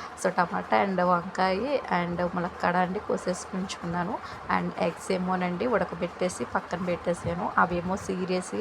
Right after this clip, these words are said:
లైట్‌గా, ఎందుకంటే మనం ఫ్రై చేస్తాం కదా, ఫ్రై చేసినప్పుడు అవి పేలుతాయండి,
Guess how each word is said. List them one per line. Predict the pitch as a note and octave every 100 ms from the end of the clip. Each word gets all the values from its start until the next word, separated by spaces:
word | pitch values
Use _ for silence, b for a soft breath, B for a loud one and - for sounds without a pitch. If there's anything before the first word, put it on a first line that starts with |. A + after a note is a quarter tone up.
| G#3
లైట్‌గా, | F3+ E3+ F3 F#3+ B B B F#3
ఎందుకంటే | G3 G3+ G#3 G#3+
మనం | G3+ G3+ -
ఫ్రై | F#3 F#3+ G#3+
చేస్తాం | G3 - F#3 F3+
కదా, | F3 F#3+ -
ఫ్రై | F3+ F3 -
చేసినప్పుడు | G3 - F#3 - F#3 G3
అవి | F#3+ F#3
పేలుతాయండి, | E3+ E3+ G3+ F3+ E3+ E3+